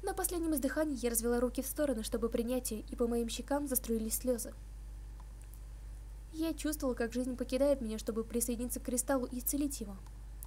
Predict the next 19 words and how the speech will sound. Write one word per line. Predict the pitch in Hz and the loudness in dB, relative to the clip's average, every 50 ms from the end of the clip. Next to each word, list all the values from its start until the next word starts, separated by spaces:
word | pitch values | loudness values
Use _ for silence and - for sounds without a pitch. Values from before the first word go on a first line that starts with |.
| - - - - - - - - - - | -10 -10 -10 -10 -10 -10 -12 -12 -8 -4
И | - 311 | 0 4
тогда | 311 285 254 226 262 262 | 6 6 8 8 6 6
я | - 269 262 240 | 6 6 4 4
услышала | 226 - 226 - 240 240 226 | 4 2 0 2 2 2 4
голос. | 220 254 247 233 214 - - - - - - - - - - - - - - - - - - - - - - - - 226 | 4 4 2 2 0 -4 -6 -6 -8 -8 -10 -10 -10 -10 -10 -12 -12 -12 -10 -10 -10 -10 -10 -8 -8 -8 -8 -8 -2 2
«Нуки? | 220 233 175 175 - 220 202 - - - - - - - - - - - - - - - | 4 4 4 4 2 -6 -8 -8 -10 -10 -10 -10 -10 -10 -10 -10 -10 -10 -10 -10 -8 -4
Лифтан?» | - 240 254 233 - - - 240 269 302 - - - - - - - - - - - - - - - - - - - - - - - - - - - - - - | 0 0 0 0 0 -2 -4 -4 -2 -4 -6 -8 -10 -10 -10 -10 -10 -10 -12 -12 -12 -12 -12 -12 -10 -10 -10 -8 -8 -8 -8 -8 -8 -10 -10 -10 -10 -12 -6 -2
Я | 320 339 370 | 0 2 4
раскрыла | 370 359 349 - 330 320 311 302 | 4 2 2 2 2 2 2 4
глаза | 262 247 269 254 254 294 | 6 6 6 8 8 8
и | 294 277 | 6 6
увидела, | 262 269 262 247 | 6 6 6 4
как | 247 - 247 - | 4 2 -2 0
ко | - 247 | 0 0
мне | 226 240 262 | 2 2 2
приближается | 262 262 247 220 226 226 220 240 233 226 226 233 | 4 4 4 4 2 2 2 2 2 2 2 2
бесформенная | 202 226 - - 240 233 240 233 233 226 240 240 | 4 2 4 4 4 2 2 0 0 0 0 0
масса. | 247 262 277 269 - - - - - - - - - - - - - - | 0 0 0 2 2 2 0 0 -2 -8 -10 -10 -12 -12 -12 -12 -10 -2
«Борись!» | - 196 214 214 214 226 214 - - - | 4 6 6 6 6 4 2 0 -2 -6